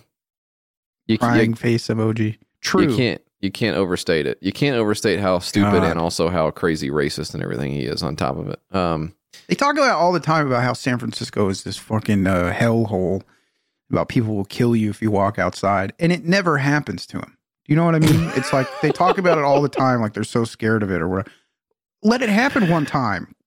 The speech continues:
Speaker 2: It's never happened. So that's why I don't believe it. If it happened, those guys would be getting it.
Speaker 1: Well,
Speaker 2: And, and they're
Speaker 1: I
Speaker 2: not
Speaker 1: would,
Speaker 2: getting it.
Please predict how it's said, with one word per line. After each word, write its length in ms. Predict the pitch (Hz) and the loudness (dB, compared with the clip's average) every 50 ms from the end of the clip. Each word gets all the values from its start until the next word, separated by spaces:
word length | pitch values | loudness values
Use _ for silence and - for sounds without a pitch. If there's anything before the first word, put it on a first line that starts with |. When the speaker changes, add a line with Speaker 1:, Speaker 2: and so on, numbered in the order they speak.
| _ _ _ _ _ _ _ _ _ _ _ _ - | _ _ _ _ _ _ _ _ _ _ _ _ -4
Speaker 2:
It's 180 | 151 - - 196 | -4 -2 2 2
never 280 | 220 254 254 220 180 | 4 4 4 2 2
happened. 460 | 160 156 131 113 110 - - 101 - _ | 2 2 0 0 -2 -6 -12 -14 -16 _
So 100 | - 139 | -4 0
that's 180 | 156 175 - | 0 0 2
why 120 | - 151 143 | 2 2 2
I 20 | 131 | 2
don't 120 | 123 110 | 0 -2
believe 260 | 107 101 101 98 92 90 | -4 -4 -4 -4 -4 -4
it. 140 | 85 - - _ _ _ _ _ _ _ - | -6 -8 -10 _ _ _ _ _ _ _ -12
If 140 | 113 - - | -10 -4 -2
it 80 | 113 | 0
happened, 400 | 120 151 156 165 160 156 135 123 123 | 2 2 2 2 0 -2 -4 -2 0
those 200 | 135 143 143 147 | 0 0 2 2
guys 260 | 139 127 123 123 120 | 2 2 2 2 0
would 120 | 117 104 | -2 -4
be 80 | 110 101 | -4 -4
getting 280 | 98 107 104 101 95 | -2 -2 -2 -2 -2
it. 120 | 90 85 - _ _ _ _ _ _ _ _ _ _ _ _ _ _ _ _ _ _ _ _ _ _ - | -4 -6 -10 _ _ _ _ _ _ _ _ _ _ _ _ _ _ _ _ _ _ _ _ _ _ 0
Speaker 1:
Well, 320 | 101 101 95 92 90 87 | 2 2 4 4 2 2
Speaker 2:
And, 140 | 80 - 95 - | 2 0 0 -2
and 120 | 104 101 | 0 0
they're 80 | 101 110 | 2 2
Speaker 1:
I 40 | 120 | 2
Speaker 2:
not 80 | - 120 | 4 2
Speaker 1:
would, 80 | 107 101 | 2 0
Speaker 2:
getting 240 | 92 92 92 90 87 | -2 -4 -6 -6 -8
it. 100 | - | -10